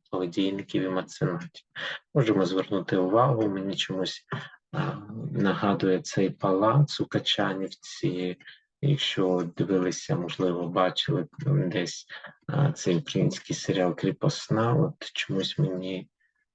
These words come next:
а, звідти це, цей палац.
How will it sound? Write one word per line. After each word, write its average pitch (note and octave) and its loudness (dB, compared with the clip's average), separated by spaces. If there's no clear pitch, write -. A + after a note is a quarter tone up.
а, - -10
звідти F2 -2
це, F#2 -4
цей - -2
палац. - -2